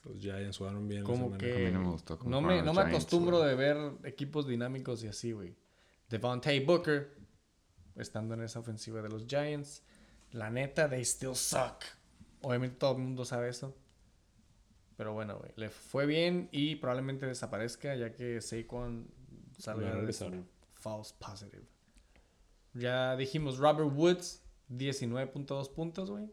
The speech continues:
Speaker 2: Y Randall Cobb, que este chicle sí le pegó porque en Green Bay todos tenían covid o no sé qué pedo. Lazard,
Speaker 3: Lazard,
Speaker 2: Devontae.
Speaker 3: Devontae.
Speaker 1: Lo agarró en waivers el vato, me
Speaker 2: Simón.
Speaker 3: Lo agarró un free agent, güey.
Speaker 1: Free agent.
Speaker 3: Creo que el jue-, el mismo jueves.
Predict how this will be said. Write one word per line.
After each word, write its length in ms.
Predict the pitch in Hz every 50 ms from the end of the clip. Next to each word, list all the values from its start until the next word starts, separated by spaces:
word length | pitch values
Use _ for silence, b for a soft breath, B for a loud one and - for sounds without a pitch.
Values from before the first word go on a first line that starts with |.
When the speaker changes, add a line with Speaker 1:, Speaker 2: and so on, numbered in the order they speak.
| - _ _ _ _ _ _ _ _ _ _ _ _ _ _ _ _ _ _ -
Speaker 2:
Y 360 | - 143 147 156 156 160 160
Randall 540 | 143 131 131 139 139 139 135 143 139 139 139
Cobb, 380 | - - 135 143 151 147 147 -
que 140 | - 123 120
este 220 | 117 - 147 139
chicle 300 | - - 143 143 - 147
sí 100 | 143 - 143
le 100 | 151 147
pegó 360 | - - 110 104 113 131 139
porque 320 | 135 - 123 113 - 120 110 107 110 117 120 -
en 140 | 120 113
Green 260 | 110 117 123 135 135 135
Bay 160 | 139 139 135
todos 320 | 139 - 135 139 135 135
tenían 240 | - 123 117 117 120
covid 400 | 120 131 123 131 135 143 143 139
o 200 | 131 120 113 113
no 120 | 113 117 113
sé 100 | - 123 -
qué 80 | 135
pedo. 440 | 131 - 143 147 156 165 170 165 156 135
Lazard, 580 | 117 110 104 107 117 127 135 143 143 147 147 143 139 127 -
Speaker 3:
Lazard, 480 | - 120 110 113 123 - 92 95 104 104
Speaker 2:
Devontae. 100 | 143 143 -
Speaker 3:
Devontae. 560 | 92 90 90 90 92 95 92 - - 98 95
Speaker 1:
Lo 140 | 117 120 120
agarró 300 | 117 117 107 104 117 139
en 60 | 147
waivers 380 | 120 120 139 160 165 160 139 -
el 80 | 113 107
vato, 300 | 117 135 135 - 151 139
me 160 | 123 120 117 107
Speaker 2:
Simón. 800 | 101 101 117 117 110 104 104 107 113 120 120 117 113 110 107 104
Speaker 3:
Lo 80 | 95 87
agarró 420 | 85 85 - 85 92 98 107 110
un 60 | 110 104
free 360 | - - 110 110 110 113 113
agent, 300 | 110 117 110 101 92 -
güey. 140 | - - -
Speaker 1:
Free 320 | - - 120 120 123 127 131
agent. 260 | 139 175 180 185 180
Speaker 3:
Creo 100 | - 90 -
que 100 | - 113
el 40 | 110
jue-, 320 | - - 98 95 101 107 104
el 80 | 95
mismo 280 | 92 92 95 101 107 107
jueves. 540 | - 104 101 101 101 101 95 - - -